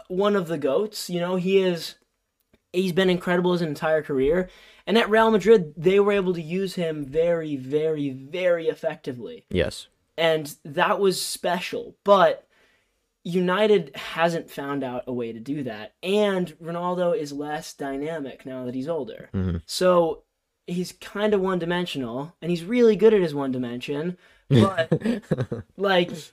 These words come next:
Speaker 1: he's not providing support in other areas. So if you want him to do his job, you have to feed him just the right way and play just the right way.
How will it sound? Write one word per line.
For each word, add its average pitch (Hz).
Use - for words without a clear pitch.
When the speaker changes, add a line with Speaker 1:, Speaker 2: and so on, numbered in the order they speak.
Speaker 1:
he's 175
not 190
providing 165
support 165
in 143
other 143
areas. 147
So 156
if 135
you 151
want 170
him 170
to 147
do 143
his 135
job, 160
you 131
have 156
to 143
feed 151
him 135
just 135
the 151
right 127
way 165
and 135
play 180
just 139
the 127
right 107
way. 117